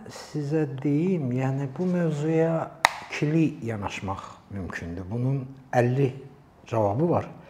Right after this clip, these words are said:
Əlllisi də səhv ola bilər. Söhbət ondan gedir ki, indi burada bir divarda bir şey olsaydı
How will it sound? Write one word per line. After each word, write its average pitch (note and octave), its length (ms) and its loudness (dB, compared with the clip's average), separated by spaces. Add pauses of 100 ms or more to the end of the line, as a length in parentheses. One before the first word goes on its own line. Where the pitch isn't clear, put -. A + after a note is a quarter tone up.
(280)
Əlllisi C3 300 -2
də B2+ 100 6
səhv A#2+ 320 2
ola F2+ 160 0
bilər. F2 240 -12
Söhbət C#3+ 400 2
ondan C#3 320 2
gedir B2+ 320 0
ki, C3 140 0 (760)
indi C3+ 200 -4
burada C#3+ 260 2
bir C#3 160 -2
divarda C3+ 400 4
bir B2 100 -2
şey D3 160 0
olsaydı C#3 540 2